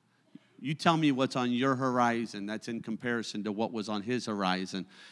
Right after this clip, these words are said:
Calvary was on his horizon. And he said, "Not my will, but thy will be done." His humanity cried out, "Not my will, but thy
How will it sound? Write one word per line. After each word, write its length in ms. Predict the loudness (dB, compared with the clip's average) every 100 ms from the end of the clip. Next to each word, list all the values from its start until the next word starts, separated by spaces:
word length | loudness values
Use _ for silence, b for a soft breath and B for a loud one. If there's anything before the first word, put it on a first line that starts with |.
| B
Calvary 560 | 4 6 6 4 0 -2
was 220 | -2 -4
on 160 | -4 -4
his 280 | -2 -2
horizon. 760 | -2 2 2 0 -4 -10 -14 -16 -20 b b b b b b
And 160 | -8 -4
he 160 | -2
said, 280 | -2 -2 -2
"Not 340 | 0 2 0 0
my 220 | -4 -4
will, 360 | -2 -4 -4
but 220 | -6 -8 -4
thy 180 | -4
will 240 | -2 -4 -4
be 120 | -6
done." 340 | -6 -8 -12 -20 _ _ _ _ _ _ _ _ _ _ _ _ _ _ _ _ _
His 180 | -10 -6
humanity 640 | -2 0 2 4 2 0
cried 400 | -4 -6 -6 -4
out, 300 | -6 -6 -8
"Not 480 | -8 -6 -6 -12 -10
my 320 | -8 -6 -8
will, 400 | -8 -6 -6 -8
but 440 | -10 -8 -8 -10 -14
thy 380 | -14 -14 -18